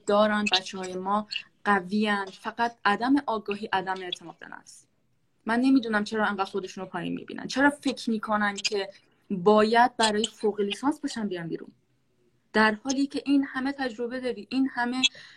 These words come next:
بک‌گراند عالی داری، ولی نمی‌تونی عرضه‌اش کنی. خب این خیلی بده. تو اگه بیای برای فوق لیسانس، اوکی، می‌خوای دو سال دیگه از عمرتو، نمی‌گم بده، اونم خیلی خوبه، ولی اگه، ولی همهٔ تخم مرغاتو توی سبد نچین،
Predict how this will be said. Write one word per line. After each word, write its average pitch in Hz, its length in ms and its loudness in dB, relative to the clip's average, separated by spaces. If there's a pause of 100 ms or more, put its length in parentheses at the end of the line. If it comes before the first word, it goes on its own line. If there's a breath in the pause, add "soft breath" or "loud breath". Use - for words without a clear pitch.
(140 loud breath)
بک‌گراند 220 640 4 (140)
عالی 233 240 4
داری، 269 200 2
ولی 262 240 2
نمی‌تونی 277 640 0
عرضه‌اش 202 440 -2
کنی. 190 240 -10
خب 208 220 -8
این 262 140 2
خیلی 302 400 2
بده. 208 280 0 (400)
تو 285 100 4
اگه 247 200 0
بیای 233 280 0
برای 226 260 -2
فوق 220 260 -4
لیسانس، 220 400 -6
اوکی، 254 240 0
می‌خوای 214 260 0
دو 233 140 -4
سال 254 280 -6
دیگه 220 220 -8
از 233 100 0 (180)
عمرتو، 226 380 -6 (580)
نمی‌گم 269 500 4
بده، 196 240 -2
اونم 247 300 0
خیلی 294 280 0
خوبه، 214 460 -6 (320)
ولی 247 240 0
اگه، 226 340 -2 (840)
ولی 247 180 6
همهٔ 262 300 2
تخم 269 280 -2
مرغاتو 220 340 -4
توی 226 180 -4
سبد 202 360 -4
نچین، 240 480 -4